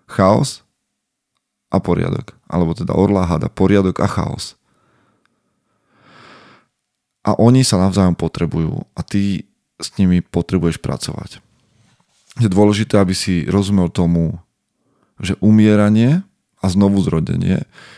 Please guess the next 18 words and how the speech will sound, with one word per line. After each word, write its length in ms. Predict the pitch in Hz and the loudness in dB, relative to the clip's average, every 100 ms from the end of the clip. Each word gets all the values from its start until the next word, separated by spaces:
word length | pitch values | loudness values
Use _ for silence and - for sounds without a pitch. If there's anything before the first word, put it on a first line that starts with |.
| _ 123 | _ -6
je 160 | 95 | -2
bežná 720 | 85 107 107 104 104 101 95 - _ - | 0 4 4 4 2 0 -2 -8 _ -16
denná 480 | - 85 95 87 82 | -6 0 2 2 0
rutina. 560 | 87 - 87 82 90 - _ _ _ _ _ _ _ _ | -2 -2 -4 -4 -10 -18 _ _ _ _ _ _ _ _
A 80 | 95 | 0
že 240 | 92 98 | 2 2
jej 40 | - | 2
potrebujeme 440 | 90 98 92 87 | -2 0 2 0
dať 160 | 82 - | 0 -4
priestor 340 | 85 82 - | -6 -6 -8
v 100 | - | -2
tréningu, 560 | 107 120 131 120 104 120 | 2 4 4 4 4 2
v 80 | - | -2
charaktere, 640 | 104 92 104 - 95 85 82 - _ _ _ | 0 0 -2 0 0 0 -2 -8 _ _ _
v 80 | - - | -4 0
práci. 400 | 95 98 - 85 80 _ _ _ _ _ _ _ _ _ _ _ _ _ _ _ _ _ _ _ _ _ _ _ | 2 2 -2 -4 -6 _ _ _ _ _ _ _ _ _ _ _ _ _ _ _ _ _ _ _ _ _ _ _
A 160 | - 92 | -2 -2
že 480 | 85 90 85 85 | 0 0 0 0